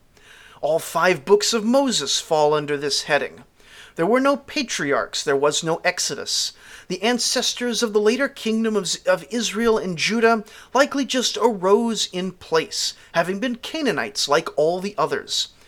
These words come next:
or perhaps were one of the many nomadic tribes entering the region in the Bronze Age collapse.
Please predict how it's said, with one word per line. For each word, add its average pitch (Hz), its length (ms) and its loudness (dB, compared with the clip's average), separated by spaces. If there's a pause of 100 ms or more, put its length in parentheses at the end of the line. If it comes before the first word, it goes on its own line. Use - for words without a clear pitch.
(240)
or 285 100 2
perhaps 277 500 0
were 277 80 2
one 240 280 0
of 214 160 2
the 233 80 -2
many 208 300 0
nomadic 185 540 0
tribes 226 560 2
entering 262 380 -2
the 202 80 2
region 185 420 -4
in 190 160 -2
the 226 80 2
Bronze 143 440 2
Age 135 280 -2
collapse. - 640 0